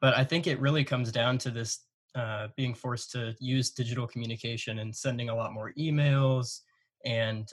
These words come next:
um, you know, whether it's a video call or explaining different things like that, it takes a lot of time.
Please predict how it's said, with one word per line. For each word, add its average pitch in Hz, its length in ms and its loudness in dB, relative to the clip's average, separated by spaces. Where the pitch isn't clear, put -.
um, 107 420 -4
you 120 80 -10
know, 107 120 -8
whether 110 260 -6
it's 107 160 -10
a 110 180 -6
video 117 300 -4
call 113 420 -2
or 110 240 -6
explaining 127 560 0
different 117 320 -4
things 120 260 -4
like 113 220 -2
that, 120 260 2
it 117 140 -6
takes 143 260 -2
a 139 40 2
lot 113 200 0
of 104 60 -6
time. - 400 -6